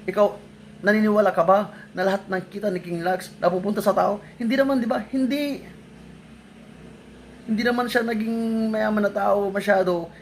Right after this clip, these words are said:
Hindi naman siya nakabili ng mga sasakyan niya. Pero hindi lahat ng sahod niya, tinutulong niya. Ikaw kasi, bubo mo mag-isip. Ang ibig mo sabihin sa salita mo,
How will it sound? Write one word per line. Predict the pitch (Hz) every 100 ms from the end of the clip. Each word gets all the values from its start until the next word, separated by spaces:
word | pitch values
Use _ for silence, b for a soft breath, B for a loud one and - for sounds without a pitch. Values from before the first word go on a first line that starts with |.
| B
Hindi | 185
naman | 185
siya | 190 175
nakabili | 180 175 175
ng | 175
mga | 175 175
sasakyan | 175 - 185
niya. | 165 151 151 B
Pero | - 226
hindi | 208 208
lahat | 214 180 202
ng | 185
sahod | 190 185 175
niya, | 165
tinutulong | 160 180 180 180 175
niya. | 180 208 - - B B B B
Ikaw | - 233
kasi, | 254 240
bubo | 180 214 220
mo | 226 220
mag-isip. | 208 - -
Ang | 151 160 165
ibig | - 185 175
mo | 190
sabihin | 202 190 196 196
sa | 208
salita | 214 196 208
mo, | 208 233